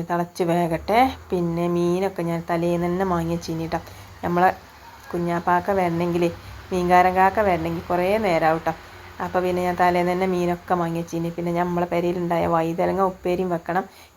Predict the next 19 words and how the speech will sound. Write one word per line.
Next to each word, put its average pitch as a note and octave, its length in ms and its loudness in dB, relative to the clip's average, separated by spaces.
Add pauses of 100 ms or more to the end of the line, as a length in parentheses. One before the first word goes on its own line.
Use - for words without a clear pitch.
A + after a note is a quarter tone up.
ഈ G#3 120 0
മീനൊക്കെ F#3+ 420 2
പിന്നെ F3 160 2 (100)
ഞാൻ E3+ 100 -2 (100)
തന്നെ, E3+ 180 -2 (440)
ഏ, E3+ 40 -8 (440)
ഞാൻ E3+ 120 -4 (100)
തന്നെ, F#3 220 -2 (540)
ഞാനല്ല E3+ 400 2
പിന്നെ E3+ 180 2
ആരെടുക്കണേൽ. F3 540 0 (1000)
അപ്പോൾ A#3 220 -4
ഞാൻ A#3 160 2 (100)
എന്താ E3+ 140 0
ചെയ്യുന്നറിയാം, E3 420 -4 (680)
പിന്നെ F3 320 -2
ഈ - 20 4 (100)
താലിയൊക്കെ G3 340 4
ഉണ്ടല്ലോ D#3 200 -6